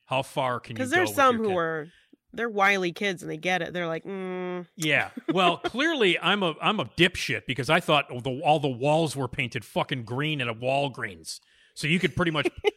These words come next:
Speaker 2: <laughs>
Speaker 1: I mean, anybody who, you know, like, "Hey, oh, you know, it's, yeah, it's, I'm twenty-three years old, Esmeralda, in a, at a party with a bunch of other twenty-three-year-olds."
Speaker 2: It
Speaker 1: And,
Speaker 2: would have
Speaker 1: and
Speaker 2: been
Speaker 1: I
Speaker 2: even better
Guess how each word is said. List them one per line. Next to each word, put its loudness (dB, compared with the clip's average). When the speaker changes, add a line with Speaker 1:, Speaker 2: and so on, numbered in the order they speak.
Speaker 2:
<laughs> -6
Speaker 1:
I 4
mean, 2
anybody 4
who, -2
you 2
know, 0
like, 0
"Hey, -2
oh, -8
you -6
know, -12
it's, -20
yeah, -2
it's, -4
I'm 2
twenty-three 0
years 0
old, 2
Esmeralda, -6
in 2
a, 2
at 6
a 2
party 2
with -2
a 2
bunch 2
of 0
other 2
twenty-three-year-olds." -6
Speaker 2:
It -2
Speaker 1:
And, 4
Speaker 2:
would 4
have 4
Speaker 1:
and 6
Speaker 2:
been 8
Speaker 1:
I 8
Speaker 2:
even 2
better 4